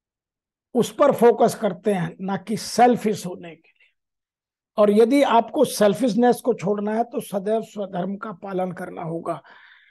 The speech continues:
इसलिए भगवान श्री कृष्ण ने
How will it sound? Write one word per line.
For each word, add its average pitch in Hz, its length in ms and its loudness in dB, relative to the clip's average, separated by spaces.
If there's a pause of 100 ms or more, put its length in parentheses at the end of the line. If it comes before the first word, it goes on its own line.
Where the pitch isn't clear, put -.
(100)
इसलिए 285 680 4 (220)
भगवान 226 580 0
श्री 233 220 0
कृष्ण 202 380 -6
ने 190 340 -8